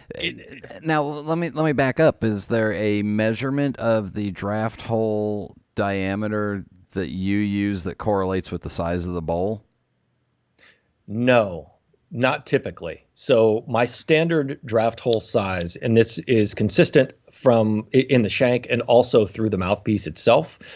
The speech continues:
Speaker 1: is four millimeters or five thirty-seconds. Now, I actually drill at four point one millimeters,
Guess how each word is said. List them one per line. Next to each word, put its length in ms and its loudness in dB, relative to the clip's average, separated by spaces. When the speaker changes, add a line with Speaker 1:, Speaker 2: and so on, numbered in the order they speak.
Speaker 1:
is 200 -2
four 280 8
millimeters 680 4
or 500 2
five 300 4
thirty-seconds. 680 0
Now, 280 6
I 180 8
actually 360 6
drill 680 2
at 320 -2
four 280 0
point 340 -2
one 300 -2
millimeters, 640 0